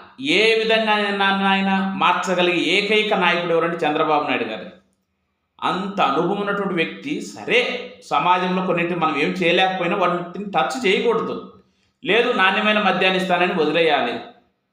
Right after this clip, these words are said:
కానీ మన ప్రభుత్వం వచ్చే మీరందరూ బ్రహ్మాండంగా తాగండి, తాగి ఊగండి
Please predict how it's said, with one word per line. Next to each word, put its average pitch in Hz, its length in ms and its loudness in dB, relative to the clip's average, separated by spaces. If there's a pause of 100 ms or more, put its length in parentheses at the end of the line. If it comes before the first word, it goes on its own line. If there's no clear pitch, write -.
(720)
కానీ 202 220 4
మన 202 160 2
ప్రభుత్వం 202 500 2
వచ్చే 208 500 0 (280)
మీరందరూ 175 360 2
బ్రహ్మాండంగా 190 680 0
తాగండి, 196 720 0 (480)
తాగి 170 420 2
ఊగండి 208 720 0